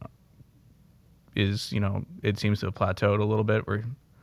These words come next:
you're, you're still seeing some tightness out there, but there's definitely some pockets of availability opening up. Um, ocean freight, you know, there's, it, things are still a little tight right now. Um, there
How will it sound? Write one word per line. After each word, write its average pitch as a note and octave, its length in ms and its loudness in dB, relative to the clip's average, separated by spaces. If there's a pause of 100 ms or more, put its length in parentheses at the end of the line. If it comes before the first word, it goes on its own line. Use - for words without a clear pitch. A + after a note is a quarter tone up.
(280)
you're, G#2+ 260 0
you're A2 280 4
still G#2 220 2
seeing G2 260 2
some G2+ 140 -4
tightness G2+ 380 2
out G#2 160 2
there, G#2+ 160 4
but - 120 -4
there's G2 160 -2
definitely G2+ 260 0
some G2+ 140 -6
pockets G2 440 0
of G#2+ 100 -6
availability G#2+ 800 0 (240)
opening G#2 360 2
up. A2+ 260 2 (880)
Um, G#2+ 560 -2 (440)
ocean A2 360 4
freight, A2 440 2 (120)
you A2 140 0
know, G2 160 0
there's, G2 480 -6 (1200)
it, A2+ 180 2 (100)
things A2 220 4
are G2+ 100 0
still G#2+ 400 4
a - 40 2
little G2+ 220 4
tight G#2 280 2
right G2 180 2
now. G#2 460 2 (140)
Um, G2 520 0 (300)
there G2+ 440 2